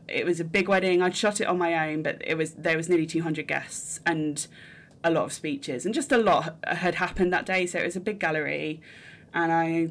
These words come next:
sent it off, and I sat here waiting for it to come <laughs> back, and it just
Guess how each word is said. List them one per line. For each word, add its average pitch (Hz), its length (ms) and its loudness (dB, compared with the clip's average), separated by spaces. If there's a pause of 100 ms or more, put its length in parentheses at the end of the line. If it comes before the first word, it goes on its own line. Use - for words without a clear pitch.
sent 190 360 0
it - 80 -8
off, 151 280 -2
and 165 100 2
I 160 100 0
sat 160 280 -2
here 156 320 -4 (100)
waiting 160 400 -2
for - 140 -8
it - 80 -8
to - 80 -14
come 175 180 -4
<laughs> - 360 0
back, - 340 -2 (500)
and 185 120 10
it 175 180 4
just 165 560 0